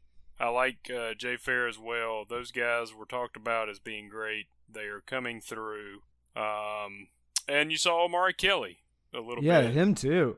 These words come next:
Speaker 2: And, and, and he was kind of a exciting one in the offseason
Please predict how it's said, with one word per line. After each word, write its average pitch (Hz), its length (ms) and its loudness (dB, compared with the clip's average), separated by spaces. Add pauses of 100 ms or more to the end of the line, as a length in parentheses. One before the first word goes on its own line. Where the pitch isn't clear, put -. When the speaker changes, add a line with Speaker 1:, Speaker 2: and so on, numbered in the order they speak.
(120)
Speaker 2:
And, 143 240 2 (440)
and, 143 180 -2
and 143 180 2
he 196 300 6
was 139 340 2
kind 131 200 6
of 123 100 4
a 113 280 2
exciting 117 640 0
one 117 240 2
in 110 140 -2
the 110 80 -2
offseason 117 720 -4